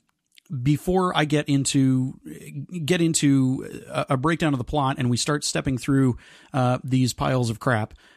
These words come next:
um, I, I, I wonder if, if, if the panel has, has thoughts, has, uh, feelings they want to get out there,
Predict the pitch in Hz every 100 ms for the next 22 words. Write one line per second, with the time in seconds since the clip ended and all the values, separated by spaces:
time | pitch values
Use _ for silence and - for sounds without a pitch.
0 | _ 127 113 113 - - - 160 151 147
1 | 135 139 135 143 139 135 113 - 135 117
2 | - 123 - 156 147 131 131 123 123 104
3 | 120 110 - 160 156 - - 113 120 110
4 | 104 117 110 - 151 151 143 131 131 139
5 | 135 120 113 139 147 143 131